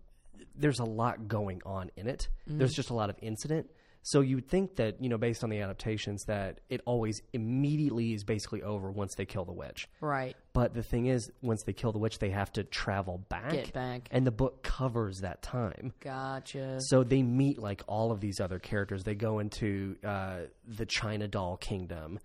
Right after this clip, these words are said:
Speaker 1: <laughs> where everybody's, like, the size of a fucking salt shaker, and they're accidentally stepping on people.
Speaker 2: <laughs>
Speaker 1: Then there are, like, the, like, the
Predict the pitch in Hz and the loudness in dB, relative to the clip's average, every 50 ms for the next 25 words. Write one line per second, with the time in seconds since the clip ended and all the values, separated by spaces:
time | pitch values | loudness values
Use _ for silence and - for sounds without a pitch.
0 | - - - - - - - - - 139 120 135 135 127 123 117 107 120 117 120 | -14 -20 -16 -16 -14 -14 -14 -12 -4 2 4 6 8 8 8 6 4 4 2 4
1 | 113 117 110 110 113 - - 110 101 - 104 - - - 101 101 104 98 - 107 | 4 4 4 2 2 2 0 -2 -2 -2 -4 -4 -2 0 0 0 0 -2 -2 -6
2 | 98 - - 104 - - 98 87 - - 107 101 98 - - 101 92 - 98 95 | -6 -4 -4 -4 -4 -4 -4 -4 -2 -2 -2 -2 -2 -2 -4 -6 -4 -4 -4 -4
3 | 98 98 101 98 98 - - - 107 - - - 117 92 95 95 - - - 92 | -2 -2 -2 -4 -4 -6 -8 -8 -8 -8 -6 -4 -4 -4 -4 -6 -4 -4 -2 -2
4 | - 107 95 90 87 90 - 208 156 - 95 90 92 - - 214 - - 302 214 | -2 -2 -4 -4 -4 -4 -2 -2 -2 0 0 0 0 0 -2 -2 -2 0 -2 -2
5 | - - - 262 214 - - - 226 - 127 - 170 185 214 208 196 165 160 151 | 0 0 0 0 0 0 -2 -2 -2 0 2 2 2 4 4 4 2 2 2 0
6 | 139 135 123 120 - - 123 113 110 110 113 - - - - - 117 107 - - | 0 -2 -4 -4 -4 -4 -2 -2 -2 -4 -8 -10 -16 -20 -14 -10 -10 -10 -8 -8
7 | - 107 | -8 -8